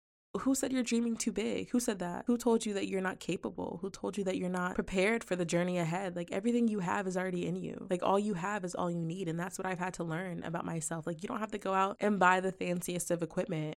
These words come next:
You don't have to have all these years of knowledge or a degree or anything. Like, all you have is all you need. It's already inside of you.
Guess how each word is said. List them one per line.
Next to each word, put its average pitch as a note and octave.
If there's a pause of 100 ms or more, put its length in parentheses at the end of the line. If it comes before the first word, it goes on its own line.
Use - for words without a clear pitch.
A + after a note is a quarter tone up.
(100)
You G3
don't G3
have G3+
to G#3+
have F#3
all F3
these F3+
years E3+
of E3
knowledge F3
or D#3+
a E3
degree D#3+
or D3+
anything. F#3+
Like, E3
all G3+
you G#3
have F#3+
is F#3
all F3+
you E3+
need. F3
It's D#3+
already G#3+
inside G3
of E3+
you. -